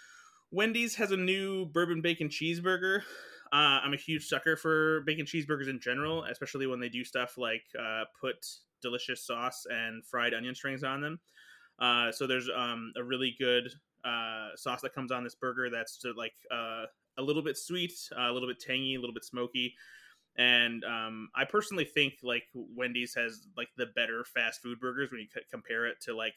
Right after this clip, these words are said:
Burger King or McDonald's or anything like that. Uh, and so this is, um, it's, it's a good one. It's one of the, the better offerings that I think that they've had as far as their,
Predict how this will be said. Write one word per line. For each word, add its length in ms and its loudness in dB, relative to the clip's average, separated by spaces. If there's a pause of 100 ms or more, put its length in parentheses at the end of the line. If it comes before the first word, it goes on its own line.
(120)
Burger 320 -10
King 240 -6
or 300 -8 (520)
McDonald's 640 -2
or 60 -4
anything 300 -6
like 200 -6
that. 220 2 (300)
Uh, 280 2
and 120 -6
so 240 2
this 240 -6
is, 440 -4 (140)
um, 500 -2 (160)
it's, 280 -12
it's 120 -6
a 40 -4
good 120 2
one. 140 -6
It's 140 -12
one 160 -4
of 180 -8
the, 340 -2 (260)
the 80 -4
better 200 -4
offerings 320 -10
that 80 -8
I 100 -6
think 160 -14
that 100 -8
they've 140 -10
had 120 -2
as 80 -10
far 200 -10
as 100 -12
their, 280 -6